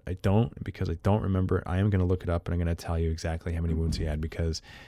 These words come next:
it's different than the amount of wounds he has in forty K, but it's still very high. It's high enough that you, you basically just want to ignore him and not spend your energy trying to shoot at him, because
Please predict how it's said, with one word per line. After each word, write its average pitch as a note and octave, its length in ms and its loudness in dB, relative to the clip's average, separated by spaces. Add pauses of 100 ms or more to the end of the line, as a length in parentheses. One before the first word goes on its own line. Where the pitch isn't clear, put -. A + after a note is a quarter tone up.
(280)
it's G#2+ 200 4
different A#2+ 360 8
than A2+ 100 6
the G#2+ 60 10
amount G2+ 180 8
of F#2+ 80 6
wounds F#2+ 180 6
he F#2+ 60 6
has F2+ 100 6
in F2+ 80 2
forty F2 240 4
K, F2+ 340 0 (100)
but F#2+ 100 4
it's F2+ 120 2
still A2+ 240 8
very F2+ 240 6
high. D2+ 340 -4 (680)
It's G2 200 0
high G#2+ 160 6
enough G#2 380 6
that F2+ 320 4 (280)
you, G2+ 340 0
you G2+ 220 -2
basically G#2+ 580 6
just F#2 360 2
want F#2 260 4
to F2+ 140 2
ignore E2+ 420 4
him A#2+ 320 8 (540)
and F2+ 180 6
not G2 260 8
spend F2+ 440 4 (180)
your F2 340 4 (140)
energy E2+ 340 2
trying E2+ 240 2
to E2 60 2
shoot G#2 260 6
at D#2+ 140 2
him, D#2+ 140 -2
because E2 560 -2